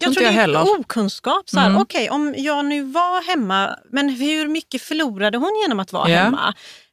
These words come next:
Speaker 1: Vad, vad är en rimlig siffra? Ha, om vi nu har råd att under den här tiden, säg kvinnan eller den andra parten som,
Speaker 2: Mm.
Speaker 1: som är hemma, hur mycket behöver vi sätta av? Så jag tror inte nödvändigtvis alltid att det är en konflikt. Det är bara att man inte vet bättre. Och det är de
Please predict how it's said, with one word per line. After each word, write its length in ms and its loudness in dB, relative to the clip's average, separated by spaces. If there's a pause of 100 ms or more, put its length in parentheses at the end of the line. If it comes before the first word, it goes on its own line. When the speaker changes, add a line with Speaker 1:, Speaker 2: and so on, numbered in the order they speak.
(100)
Speaker 1:
Vad, 280 0
vad 140 2
är 120 0
en 80 0
rimlig 400 -2
siffra? 540 -8 (180)
Ha, 200 2
om 220 -2
vi 100 0
nu 200 0
har 280 0
råd 400 0
att 180 -6
under 260 -6
den 80 -6
här 120 -4
tiden, 440 -6 (340)
säg 160 -2
kvinnan 460 -6 (120)
eller 460 -4
den 200 0
andra 180 0
parten 600 -8
som, 180 0
Speaker 2:
Mm. 120 -4
Speaker 1:
som 160 -8
är 80 -4
hemma, 380 -4 (580)
hur 100 0
mycket 220 -4
behöver 420 0
vi 40 -2
sätta 300 -2
av? 60 0
Så 120 -6
jag 80 -4
tror 80 -6
inte 160 -4
nödvändigtvis 920 -2
alltid 220 -2
att 60 -6
det 60 -4
är 20 0
en 80 -2
konflikt. 640 -4
Det 120 0
är 40 0
bara 220 2
att 80 -2
man 140 0
inte 180 -4
vet 460 -4
bättre. 500 -8 (300)
Och 80 0
det 100 2
är 40 0
de 180 2